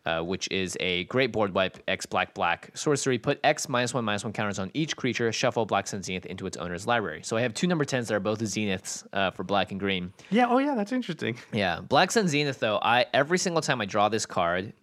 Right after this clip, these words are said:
Speaker 1: I find that it is going to be better than I thought it was. Because there's some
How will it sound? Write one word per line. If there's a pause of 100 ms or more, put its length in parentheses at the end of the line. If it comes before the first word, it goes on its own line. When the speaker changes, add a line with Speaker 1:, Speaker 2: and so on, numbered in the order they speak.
(140)
Speaker 1:
I
find
that
it
is
going
to
be
better
than
I
thought
it
was. (120)
Because
there's
some